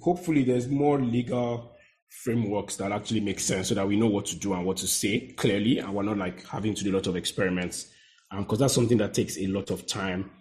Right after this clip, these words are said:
Um, and for, so for some, for some context, I spent, like, three weeks one time just tweaking copy for ads on LinkedIn because nobody was sure what they wanted. And it made absolutely no sense. I,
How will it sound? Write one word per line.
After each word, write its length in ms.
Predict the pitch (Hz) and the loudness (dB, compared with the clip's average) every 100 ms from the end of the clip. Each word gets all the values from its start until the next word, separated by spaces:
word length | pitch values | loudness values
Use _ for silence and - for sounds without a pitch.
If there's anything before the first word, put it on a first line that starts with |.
| - - - - | -20 -20 -20 -10
Um, 480 | 92 90 92 87 - | -4 -2 -2 -4 -6
and 140 | 110 - | -4 -2
for, 100 | 113 | -2
so 100 | 117 | -2
for 100 | 117 | 0
some, 260 | 117 110 | 0 -2
for 80 | - | -4
some 280 | 113 110 - _ _ _ - | -4 -4 -8 _ _ _ -6
context, 420 | 139 127 131 120 | -2 0 0 0
I 60 | 104 | -4
spent, 360 | - 127 110 - | -2 2 2 2
like, 180 | 95 - - | -4 -8 0
three 160 | 123 | 4
weeks 260 | 110 107 - | 4 2 -2
one 160 | 104 101 | -4 -4
time 260 | 110 95 92 | -2 -2 0
just 320 | 98 - - - _ _ - | -2 -4 -8 -20 _ _ -4
tweaking 360 | 107 - 101 | -2 0 0
copy 280 | - 98 95 | -2 -2 -2
for 260 | - 90 95 | -2 -4 -2
ads 300 | 95 90 92 | -4 -4 -2
on 140 | 90 | -2
LinkedIn 420 | 92 92 98 90 | -2 -4 -4 -4
because 560 | 82 - 95 90 - 98 | -4 -6 -6 -4 -6 -2
nobody 240 | 107 95 92 | 0 0 0
was 160 | 90 | -2
sure 160 | - 90 | -2 -2
what 120 | 85 | -2
they 60 | 85 | -4
wanted. 440 | 82 87 82 - _ _ _ - | -4 -6 -8 -12 _ _ _ -4
And 120 | 101 | 2
it 20 | |
made 140 | 110 - | 2 2
absolutely 400 | 98 101 92 98 | -2 -4 0 0
no 140 | 92 | 0
sense. 340 | - 90 87 | 0 -4 -4
I, 100 | - | 2